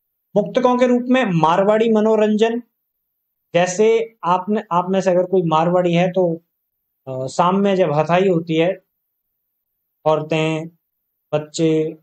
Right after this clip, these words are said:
बूढ़े इत्यादि बैठ के आपस में बातचीत करते हैं, क्योंकि संयुक्त परिवारों की परंपरा रही है, तो उस समय वो लोग जो है ना, जैसे खुसरो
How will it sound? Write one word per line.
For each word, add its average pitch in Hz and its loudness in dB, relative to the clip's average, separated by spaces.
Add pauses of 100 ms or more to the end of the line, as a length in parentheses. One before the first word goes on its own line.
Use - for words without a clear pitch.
(140)
बूढ़े 156 0
इत्यादि 151 0
बैठ 143 0
के - -6
आपस 151 -6
में 147 -2
बातचीत 147 0
करते 139 -6
हैं, 143 -6
क्योंकि 151 -4
संयुक्त 170 0
परिवारों 151 0
की 147 -10
परंपरा 135 -2
रही 127 0
है, 170 -6 (760)
तो 214 -2
उस 214 -6
समय 262 -2
वो 240 -2
लोग 247 0
जो 220 2
है 226 -2
ना, - -10 (320)
जैसे 185 -2
खुसरो 233 0